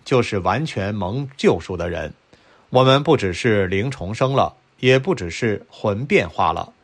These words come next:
更是身体也得赎变化了。这就是神儿子名分的全享。神进到我们里面，重生了我们，叫我们做他的儿子。这儿子有一个名分，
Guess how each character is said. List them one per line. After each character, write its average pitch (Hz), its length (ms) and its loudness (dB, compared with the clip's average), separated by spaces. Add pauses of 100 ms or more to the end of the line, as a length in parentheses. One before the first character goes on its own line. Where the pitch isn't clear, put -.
(220)
更 131 220 4
是 107 260 2
身 165 280 2
体 90 340 -6 (140)
也 104 240 2
得 107 320 2
赎 101 320 -4
变 117 240 0
化 82 220 -2
了。 82 180 -6 (640)
这 143 200 6
就 113 180 0
是 98 260 -2
神 110 280 0
儿 110 280 0
子 131 180 -2
名 92 260 -6
分 131 180 -2
的 85 160 -4
全 98 360 -6
享。 - 240 -4 (760)
神 131 240 4
进 147 180 0
到 120 180 6
我 101 120 4
们 113 160 0
里 95 140 -2
面， 95 320 -2
重 101 300 -4
生 165 180 0
了 139 80 2
我 82 160 -2
们， 82 320 -6 (260)
叫 143 200 4
我 113 160 2
们 110 240 -2
做 127 200 0
他 110 200 -2
的 101 100 -4
儿 80 240 -8
子。 - 260 -2 (600)
这 175 120 4
儿 120 220 6
子 139 240 2
有 90 220 -2
一 104 160 -6
个 139 160 0
名 85 260 -8
分， 123 240 -2